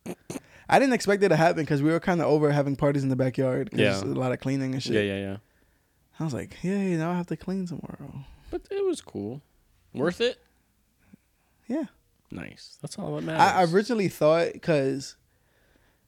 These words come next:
Speaker 1: uh, I have my mom's Amazon account, and
Speaker 2: Yeah.
Speaker 1: she brought a Mister Krabs shirt. So I
Speaker 2: So
Speaker 1: just
Speaker 2: the suspicions were arisen.
Speaker 1: so I just expected something with SpongeBob. I just thought we were gonna go out to a spot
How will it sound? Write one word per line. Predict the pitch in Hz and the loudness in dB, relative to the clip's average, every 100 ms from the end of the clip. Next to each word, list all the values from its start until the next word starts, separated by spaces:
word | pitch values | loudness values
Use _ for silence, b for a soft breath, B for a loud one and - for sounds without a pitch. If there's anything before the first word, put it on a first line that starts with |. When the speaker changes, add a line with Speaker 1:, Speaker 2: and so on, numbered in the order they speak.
| _ - - | _ -14 -4
Speaker 1:
uh, | 139 107 | 0 2
I | 143 | 2
have | 180 165 | 2 2
my | 135 | 2
mom's | 135 139 | 2 2
Amazon | 131 147 151 156 | 2 2 2 0
account, | 165 180 - _ _ _ | 0 -2 -4 _ _ _
and | 151 208 | -2 2
Speaker 2:
Yeah. | |
Speaker 1:
she | 175 | 2
brought | 147 139 139 131 _ _ _ - | 2 4 4 4 _ _ _ -6
a | 131 | -4
Mister | 139 135 131 | -2 -2 -2
Krabs | 139 127 - | 0 0 0
shirt. | - 110 - _ _ - b b _ _ _ _ _ _ _ _ _ - - | -4 -6 -8 _ _ -20 b b _ _ _ _ _ _ _ _ _ -20 -2
So | - | 4
I | 170 | 4
Speaker 2:
So | 190 | 4
Speaker 1:
just | 110 | 2
Speaker 2:
the | 113 | 2
suspicions | - - - 160 - 104 101 | 0 0 2 0 0 -6 -4
were | 104 98 | -2 0
arisen. | 92 104 110 113 - - | 0 -2 -4 -4 -12 0
Speaker 1:
so | - | 4
I | 220 | 4
just | 240 | 6
expected | 180 - 180 175 175 | 4 6 4 4 2
something | 175 175 165 | 0 2 2
with | 151 - | 2 2
SpongeBob. | 170 175 175 165 | 0 2 4 4
I | |
just | 175 185 | 4 2
thought | 196 175 | 4 6
we | 170 | 6
were | 165 | 4
gonna | 151 | 2
go | 135 135 | 2 2
out | 107 156 - | 4 2 2
to | 147 | -2
a | 135 | -2
spot | - 131 156 - | 0 4 4 2